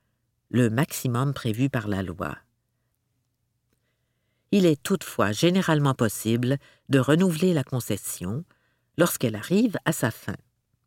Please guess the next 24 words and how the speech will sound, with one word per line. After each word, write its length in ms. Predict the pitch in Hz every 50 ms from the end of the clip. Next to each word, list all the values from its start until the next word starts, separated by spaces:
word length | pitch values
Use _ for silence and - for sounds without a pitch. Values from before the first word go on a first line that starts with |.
| _ _ _ _ _ _ _ _ _ _ _ _ _ _ _
Lorsqu'une 360 | - 196 - - - 196 170
concession 580 | - - 180 170 - - 139 - - - 156 151
n'est 100 | 135 107
pas 140 | - - 131
renouvelée 720 | 127 139 127 117 113 110 104 98 101 110 131 165 196 -
et 100 | - 127
qu'elle 200 | - - 110 98
expire, 720 | 101 - - - - - 143 160 190 208 - 175 - - _ _ _ _ _ _ _ _ _ _ _ _
le 160 | 147 156 139
cimetière 680 | - - - 190 175 156 - - 190 202 208 196 -
fait 160 | - - 127
des 160 | 120 123 123 110
démarches 720 | - 127 131 131 120 101 107 117 - - - - - - - - _ - - _ _ _
pour 240 | - 147 - -
retrouver 580 | - 170 180 - - - 196 190 170 165 190 202
les 160 | 180 143 123
descendants 600 | 110 139 147 143 - - 143 135 131 127 165 180 175
de 100 | 147 135
la 160 | 120 113 -
personne 480 | - 123 120 - - - 170 170 160
enterrée 500 | 135 120 113 - 123 117 120 139 170 170
à 80 | 139 113
cet 300 | - - 156 147 - -
endroit. 560 | 104 98 95 82 - - - 78 85 80 -